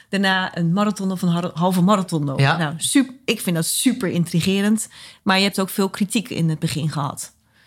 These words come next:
Speaker 1: Hoe,
Speaker 2: Ja.
Speaker 1: hoe is dat gegaan? Want, eh, je komt toch wel met een heel nieuw concept.
Speaker 2: Ja. Ja, dus het is het, het idee
Speaker 1: Ja.
Speaker 2: van dat schema, dat is honderd procent, eh, pak je aan van Stans. Ik bedoel, zij heeft het bedacht. En wat
Speaker 1: Ja.
Speaker 2: zij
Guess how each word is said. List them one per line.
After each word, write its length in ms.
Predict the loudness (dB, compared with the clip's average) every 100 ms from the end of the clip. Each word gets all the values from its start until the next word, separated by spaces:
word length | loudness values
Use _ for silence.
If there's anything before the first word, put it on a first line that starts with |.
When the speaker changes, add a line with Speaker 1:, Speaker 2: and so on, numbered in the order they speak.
| -14
Speaker 1:
Hoe, 100 | 0
Speaker 2:
Ja. 140 | 2 2
Speaker 1:
hoe 180 | 2 0
is 80 | 0
dat 160 | -2
gegaan? 400 | -4 -2 -2 0
Want, 260 | 0 -2 -2
eh, 80 | -6
je 100 | -2
komt 180 | -2 -2
toch 120 | -2
wel 140 | -2
met 120 | 0
een 100 | 2
heel 180 | 4 4
nieuw 240 | 4 2 0
concept. 580 | -2 -2 -4 -8 -14 _ _ 0
Speaker 2:
Ja. 220 | 0 0 -6 -10 -10 -10 _ _ _ -20 -20 _
Ja, 200 | -2 0
dus 160 | 2 0
het 160 | 0
is 220 | 0 0 2
het, 320 | -2 -4 -6
het 200 | -2 0
idee 640 | 2 4 6 6 4 2 -4 _ _ _ -6
Speaker 1:
Ja. 200 | -4 0
Speaker 2:
van 200 | 2 2
dat 180 | 2 0
schema, 540 | 2 2 4 2 0 -2 _ _ -6
dat 400 | -2 0 -2 -4
is 500 | -2 0 -2 -4 -4
honderd 460 | 0 4 4 2 0
procent, 640 | -2 0 0 0 -2 -10 _ -4
eh, 160 | -2 -2 0
pak 140 | -2
je 100 | 2
aan 140 | 0 0
van 100 | -2
Stans. 460 | -4 -8 -10 -16 -20 _ _
Ik 80 | _
bedoel, 180 | -6 -2
zij 220 | 2 2 2
heeft 240 | 0 -4
het 100 | -8
bedacht. 300 | -2 -2 0
En 60 | 0
wat 140 | 2
Speaker 1:
Ja. 40 | 2
Speaker 2:
zij 400 | 2 2 0